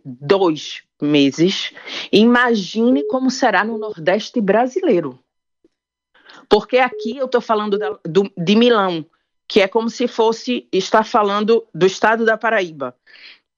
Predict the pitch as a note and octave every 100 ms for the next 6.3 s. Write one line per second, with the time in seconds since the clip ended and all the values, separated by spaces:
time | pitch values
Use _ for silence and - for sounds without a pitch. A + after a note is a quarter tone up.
0 | _ A#3 C4+ C4 A3 A#3 G#4+ G#4 - A3
1 | A3 A3 A3+ A3+ A3 G#3+ - - G3 G3
2 | F3 - - G#3 G3+ A3 A3+ A#3 B3+ D4
3 | - - E3+ G#3+ C4 C4 B3+ B3 B3 G#3
4 | F3+ G3+ A3+ A3+ A#3+ - _ - G#3 A3
5 | A#3 - _ G#3 A3 A3 - G#3+ - G3
6 | G3+ A3 A#3+